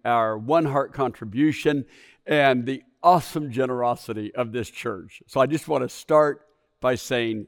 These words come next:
thank you. Now, how are you doing with social distancing? You know, I think it's fascinating how the creativity around social distancing picked up quickly, that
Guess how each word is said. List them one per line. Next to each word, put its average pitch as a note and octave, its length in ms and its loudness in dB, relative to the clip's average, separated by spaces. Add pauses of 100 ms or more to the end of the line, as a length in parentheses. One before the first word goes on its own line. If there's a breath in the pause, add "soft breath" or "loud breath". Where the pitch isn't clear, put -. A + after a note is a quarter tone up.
thank C3 320 0
you. - 200 -18 (800)
Now, E3 120 4
how B3+ 300 4
are C4 100 4
you E3 280 -2
doing C3 640 2 (160)
with D#3 580 2 (220)
social G#3 880 -2 (200)
distancing? C3+ 600 2 (840)
You F3 40 2
know, F#3+ 120 10
I G3 180 12
think D#4+ 280 0
it's D#3 160 -4
fascinating B2 880 2 (240 soft breath)
how F3+ 520 6 (100)
the D3+ 100 -2
creativity G#3 1160 0
around F#3 500 6
social E3+ 400 -2
distancing C3+ 800 0 (320 soft breath)
picked - 280 4
up D#3 220 4
quickly, - 560 0 (400)
that F#3 220 2